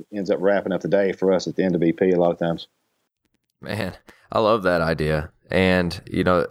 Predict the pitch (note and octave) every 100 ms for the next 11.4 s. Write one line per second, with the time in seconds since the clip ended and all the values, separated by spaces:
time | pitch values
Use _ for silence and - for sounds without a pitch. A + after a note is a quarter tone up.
0 | - - A#2+ A#2+ G#2+ G2+ G2 F#2+ G#2 G2+
1 | A2 G2+ F2+ G2 G2+ F#2+ G2 - F2+ G2
2 | G2 G2 G2 - _ _ _ _ - F#2+
3 | G2 F2 F2+ F#2+ F2+ E2+ D#2 C#2+ C#2+ D2+
4 | _ _ _ _ _ - F#2 G#2+ D3+ D#3
5 | G#2+ F#2+ F#2 F2 E2+ - F2 F2+ - G2
6 | G#2+ - F#2+ E2+ E2 E2 F2 - F2+ F2+
7 | E2+ E2 F2+ F2 E2+ - C3 - F2 E2+
8 | - F2+ E2+ F2+ G2+ E2 - E2 C#2+ B1+
9 | - - _ - F#2+ F2+ E2+ E2+ E2 -
10 | G2 F#2+ F#2+ A2 G#2+ G#2+ G2+ G#2 G#2 G#2
11 | G2+ A2 B2+ -